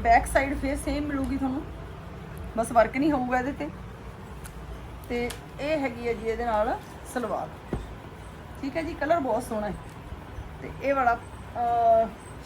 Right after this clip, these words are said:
ਸ਼ਾਲ ਕਮ ਸਟਰੋਲ ਹੀ ਕਹਿ ਸਕਦੇ ਆ ਇਹਨੂੰ, ਨਾ ਤਾਂ ਇਹ ਸਟਰੋਲ ਹੈ ਤੇ ਨਾ ਇਹ ਬਹੁਤ ਚੌੜਾ ਸ਼ਾਲ ਹੈ। ਸਟਰੋਲ ਤੋਂ ਚੌੜਾ ਹੈ ਔਰ ਸ਼ਾਲ ਤੋਂ ਪੀੜਾ ਹੈ। ਵਰਕ ਹੋਇਆ ਹੋਇਆ ਵਿੱਚ ਇਹਦੇ,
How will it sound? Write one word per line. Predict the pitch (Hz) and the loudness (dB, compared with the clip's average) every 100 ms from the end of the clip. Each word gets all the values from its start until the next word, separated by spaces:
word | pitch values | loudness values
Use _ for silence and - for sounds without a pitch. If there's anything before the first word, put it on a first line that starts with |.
| - - | -8 2
ਸ਼ਾਲ | 220 220 285 311 | 6 8 8 6
ਕਮ | 311 311 320 | 2 2 0
ਸਟਰੋਲ | - 294 254 262 | -2 0 2 4
ਹੀ | 277 | 2
ਕਹਿ | 202 208 | 0 0
ਸਕਦੇ | 233 202 | -4 -4
ਆ | 208 | -2
ਇਹਨੂੰ, | 220 - - - - - | -4 -8 -12 -14 -14 -6
ਨਾ | 233 254 262 | 0 2 4
ਤਾਂ | 294 | 2
ਇਹ | 302 302 302 | 2 0 -2
ਸਟਰੋਲ | 302 427 220 214 | -4 0 4 4
ਹੈ | 277 | 4
ਤੇ | 294 285 | 0 0
ਨਾ | 233 226 | 0 0
ਇਹ | 262 254 | 0 -2
ਬਹੁਤ | 214 254 | 0 0
ਚੌੜਾ | 254 190 165 214 - | 0 -2 -4 -6 -4
ਸ਼ਾਲ | 208 - | -2 -4
ਹੈ। | - - - - - - - | -6 -12 -12 -14 -12 -12 -6
ਸਟਰੋਲ | 277 269 269 285 | 2 4 4 2
ਤੋਂ | 311 | 0
ਚੌੜਾ | 302 196 240 | 2 4 4
ਹੈ | 440 - - | 2 -4 -6
ਔਰ | - 240 | 2 2
ਸ਼ਾਲ | 240 - 233 247 302 | 2 4 4 4 2
ਤੋਂ | 302 302 311 - | 0 0 -2 -6
ਪੀੜਾ | 269 226 | -4 -2
ਹੈ। | - - - - - - - - - - | -4 -6 -12 -12 -12 -12 -10 -10 -12 0
ਵਰਕ | 254 262 | 0 4
ਹੋਇਆ | 294 247 | 4 6
ਹੋਇਆ | 208 196 | 6 2
ਵਿੱਚ | 196 - | 0 -6
ਇਹਦੇ, | 190 | -6